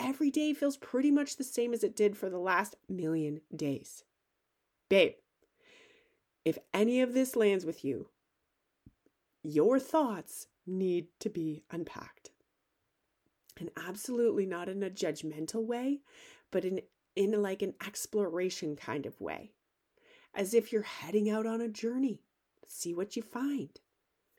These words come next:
I wanna kinda loop back for a hot second, and then I have some questions to ask you that you can ponder. So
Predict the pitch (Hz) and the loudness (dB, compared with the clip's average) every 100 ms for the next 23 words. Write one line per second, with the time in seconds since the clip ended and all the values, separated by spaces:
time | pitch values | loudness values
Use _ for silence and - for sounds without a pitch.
0 | _ _ - 175 208 285 - 262 220 170 | _ _ -4 2 4 2 0 0 2 2
1 | 175 196 - 113 202 - 202 165 165 147 | 0 -2 -4 -4 -4 -2 -2 0 -2 -4
2 | - 143 214 240 208 202 202 196 - 180 | -4 -4 -2 2 2 4 2 -2 -4 -8
3 | - 147 143 - - - - - 135 104 | -2 -2 -2 -4 -4 -4 -4 -4 -4 -6
4 | - - - 127 180 165 - 165 - 170 | -6 -6 -4 -4 -4 -6 -6 -6 -4 -2
5 | 165 127 - _ - - - - - 220 | 0 -2 -8 _ -20 -20 -20 -12 4 8
6 | 214 202 | 10 8